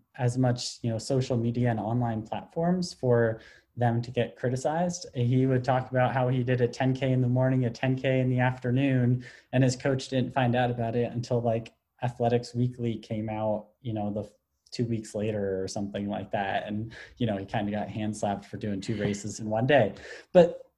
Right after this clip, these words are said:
uh, that was, like, there wasn't this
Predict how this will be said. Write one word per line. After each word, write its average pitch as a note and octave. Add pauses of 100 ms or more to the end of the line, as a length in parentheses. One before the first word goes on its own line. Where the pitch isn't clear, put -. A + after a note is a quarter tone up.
uh, F#3+ (160)
that G3+
was, G3+
like, E3+ (240)
there E3+
wasn't E3+
this C3+